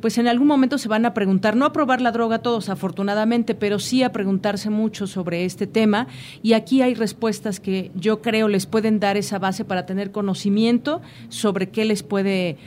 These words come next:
suceder en dado caso de, pues, probar algún tipo de droga. Decíamos, bueno, pues algunas son más fuertes o más dañinas que otras, incluso las legales, pero bueno, esa es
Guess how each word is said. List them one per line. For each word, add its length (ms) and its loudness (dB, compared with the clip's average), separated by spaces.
suceder 720 -2
en 200 0
dado 280 0
caso 340 -4
de, 520 -2
pues, 220 -8
probar 380 -2
algún 280 0
tipo 300 -4
de 100 -2
droga. 360 0
Decíamos, 580 -4
bueno, 300 -4
pues 180 -8
algunas 360 -2
son 160 -2
más 160 -4
fuertes 400 -4
o 60 -4
más 280 -2
dañinas 440 2
que 120 0
otras, 360 0
incluso 340 -2
las 160 0
legales, 440 0
pero 200 2
bueno, 240 2
esa 160 -4
es 200 -10